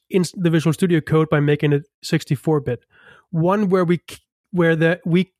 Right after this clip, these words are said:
could not, even if we wanted to, make it backwards compatible. And then because we ha-, we knew we were gonna break back compatible on some of those interfaces, extensibility interfaces,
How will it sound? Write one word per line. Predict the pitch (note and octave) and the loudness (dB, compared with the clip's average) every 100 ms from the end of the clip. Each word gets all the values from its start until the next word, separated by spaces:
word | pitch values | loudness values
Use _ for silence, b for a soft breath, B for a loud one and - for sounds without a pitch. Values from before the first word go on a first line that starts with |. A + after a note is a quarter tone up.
| _ | _
could | - A#3 B3 | -2 -2 0
not, | G3+ F#3+ G3+ | 2 2 2
even | G3+ G#3+ | 0 2
if | G3 G3 | 0 2
we | |
wanted | F#3 F#3 A#3 A#3+ | 2 2 2 0
to, | - C#3 | 0 -2
make | C#3 D3 | 0 0
it | D3 - | 0 0
backwards | C#3+ D3 C3+ | -2 -2 -4
compatible. | B2+ A#2+ A#2 A#2 - _ _ _ _ _ _ _ _ _ _ _ _ | -4 -6 -6 -10 -18 _ _ _ _ _ _ _ _ _ _ _ _
And | F#3 F3+ | -2 2
then | F#3+ F#3+ - _ - | 2 0 -4 _ -4
because | F3+ G3 B3 | 0 0 -2
we | B3 A#3 A3+ - | -6 -8 -10 -14
ha-, | - - | -12 -6
we | F3+ F#3+ | -2 0
knew | G3 A3+ C4+ | 0 0 -2
we | A#3+ | -2
were | G#3 F#3 | -2 -4
gonna | F#3+ F3+ | -2 -4
break | D#3 F#3 G3+ - | -2 -4 -4 -4
back | F3 - | -4 -2
compatible | G3+ D#3 E3+ D#3 D3 | -2 0 0 0 0
on | C#3 | 0
some | F3 | 0
of | F#3 | 2
those | E3 E3+ | 2 2
interfaces, | E3 E3 D#3+ C#3+ B2 C#3 B2 - | 0 0 -2 -4 -4 -6 -8 -10
extensibility | D#3 D#3 C#3 D3+ D3+ C#3 | -6 -4 -2 -2 0 -2
interfaces, | B2 B2+ B2+ B2 | -4 -6 -6 -8